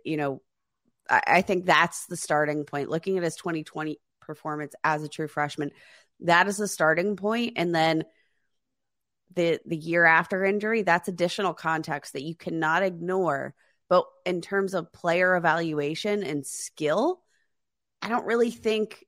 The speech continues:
you're evaluating skill when you're looking at his twenty-two season. I think you're evaluating, um,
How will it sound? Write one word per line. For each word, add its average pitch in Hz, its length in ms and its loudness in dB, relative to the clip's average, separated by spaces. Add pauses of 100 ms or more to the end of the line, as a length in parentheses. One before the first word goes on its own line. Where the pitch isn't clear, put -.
you're 180 240 2
evaluating 180 720 2
skill 147 440 -4
when 151 120 -4
you're 156 120 -4
looking 156 340 -4
at - 100 -10
his 151 160 -12
twenty-two 151 560 -6
season. 143 400 -8
I - 80 -4
think 160 240 -4
you're 180 220 2 (560)
evaluating, 165 1080 2
um, 143 520 -4